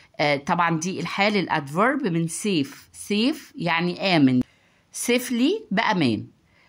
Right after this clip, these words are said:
آه، on the seas، نسافر بأمان في البحار. آه، كده خلصنا الليسن السهل جدًا،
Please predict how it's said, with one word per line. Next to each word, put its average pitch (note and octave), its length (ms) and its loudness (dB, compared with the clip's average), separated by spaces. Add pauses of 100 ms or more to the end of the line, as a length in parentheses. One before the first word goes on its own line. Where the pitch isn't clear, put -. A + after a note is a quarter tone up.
(380)
آه، F#3+ 260 4
on A#3 420 2
the G3+ 180 0
seas، C3 400 -2
نسافر F#3 400 0
بأمان E3 680 2
في D3+ 320 -4 (100)
البحار. F#3 500 -4 (1120)
آه، E3 300 4
كده F3+ 640 2
خلصنا E3 440 -2
الليسن E3 300 0
السهل F#3+ 420 -2
جدًا، B3 420 0